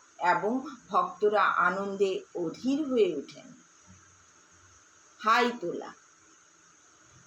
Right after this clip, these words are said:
পূর্ণচন্দ্রের উদয়ে যেমন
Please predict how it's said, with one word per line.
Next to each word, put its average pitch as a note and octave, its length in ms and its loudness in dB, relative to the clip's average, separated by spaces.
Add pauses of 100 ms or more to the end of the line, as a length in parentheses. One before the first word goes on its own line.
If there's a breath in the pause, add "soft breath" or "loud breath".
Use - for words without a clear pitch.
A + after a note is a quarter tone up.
(180)
পূর্ণচন্দ্রের D4+ 1120 2
উদয়ে A#3+ 680 4
যেমন G#3 500 2